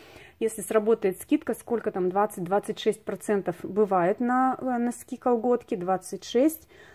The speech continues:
Ну, от нее отнять одну четверть, минус сорок пять рублей, получается сто тридцать пять рублей за три пары.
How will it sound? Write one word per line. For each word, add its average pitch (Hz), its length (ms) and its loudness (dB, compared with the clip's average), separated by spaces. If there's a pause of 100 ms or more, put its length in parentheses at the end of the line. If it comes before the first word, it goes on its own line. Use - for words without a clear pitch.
(100)
Ну, 254 180 2 (180)
от 226 160 4
нее 240 300 4
отнять 220 380 2
одну 208 180 4
четверть, 311 420 4
минус 220 240 4
сорок 208 340 2
пять 202 220 4
рублей, 208 260 4
получается 226 440 0
сто - 180 -2
тридцать 208 320 -6
пять 220 240 4
рублей 220 320 4
за 220 160 6
три 214 260 0
пары. 202 500 4